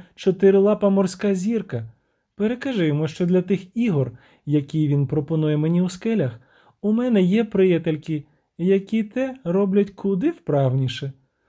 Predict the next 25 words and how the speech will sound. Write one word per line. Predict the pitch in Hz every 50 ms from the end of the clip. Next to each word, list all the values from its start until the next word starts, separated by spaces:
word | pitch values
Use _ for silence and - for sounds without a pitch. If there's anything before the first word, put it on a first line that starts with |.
| _ _ _ _
Але | - 190 196 208 202 214 214
я | 214 240 247
це | 240 - - 175 175
вважаю | 175 175 190 190 180 208 214 214 202 175 156
за | 156 180
недозрілу | 185 196 202 185 208 202 196 208 220 220 220 214
забавку, | 208 202 226 233 214 160 135 113 - - 127 117 113 - _ _ _ _ _ -
добру | 151 170 233 262 240 226 226
для | 180 185 190 185
дітей | 175 196 180 196 - 262 247 214
до | 170 170 214
зміни | 202 196 214 220 214 220
луски. | 220 220 233 220 - - - 208 175 131 113 110 - _ _ _ _ _ _ _ -
Я | 226 226 233 240 240 240
нормальна, | 240 240 240 240 247 247 240 247 262 254 254 233 208 196 196 196
здорова | 190 185 202 233 247 269 262 240 196 185 170
сирена». | 175 - - 247 262 269 254 220 185 156 131 113 113 113 _ _ _ _ _ _ _ _ _ _ _
«Шенас!» | _ - - - 120 123 123 127 131 135 143 143 143 143 139 131 120 104 107 - - _ _ _ _ _ _ _ _ _ _ _ _ _ _ _ -
«Не | 180 214 240 254 269 262
перебивай | 269 269 269 269 262 269 277 254 247 285 277 262 254 262 226 180 170
мене, | 165 160 170 175 185
я | 214 240 240
ще | 233 - - 254
не | 269 285
скінчила. | - - - 311 311 302 - - 226 196 175 160 151